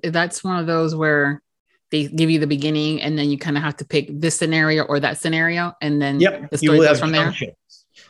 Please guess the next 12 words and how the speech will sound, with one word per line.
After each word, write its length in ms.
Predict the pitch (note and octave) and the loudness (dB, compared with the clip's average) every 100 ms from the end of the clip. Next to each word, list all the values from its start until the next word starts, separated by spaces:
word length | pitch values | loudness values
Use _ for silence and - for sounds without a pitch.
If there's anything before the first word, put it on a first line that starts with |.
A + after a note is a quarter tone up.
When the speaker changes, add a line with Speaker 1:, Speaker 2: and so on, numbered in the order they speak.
| - | 0
Speaker 2:
Like, 180 | C#3 C3 | 0 4
so 220 | C#3+ C3 | 4 4
as, 260 | D3 C#3+ | 4 4
as 260 | - D#3+ C3+ | 2 0 2
we 60 | C#3+ | 2
go 160 | D3 | 2
through, 240 | C#3+ D3+ C#3 | 2 -2 2
there'll 260 | C3 B2 | 2 0
be 140 | G#2+ A2 | -4 -6
junctions 580 | A#2+ B2 A#2+ B2 G2+ | -4 -4 -4 -6 -6
where, 220 | G2+ G#2+ G#2+ | -2 -2 -2
where 520 | - G#2 G2 G2 | -4 -2 0 -2